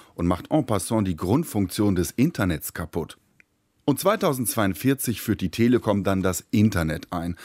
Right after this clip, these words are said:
ein internationales Deutschlandnet.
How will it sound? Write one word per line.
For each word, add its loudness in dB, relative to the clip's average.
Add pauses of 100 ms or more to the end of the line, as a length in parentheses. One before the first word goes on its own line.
(240)
ein 2
internationales 2 (140)
Deutschlandnet. -2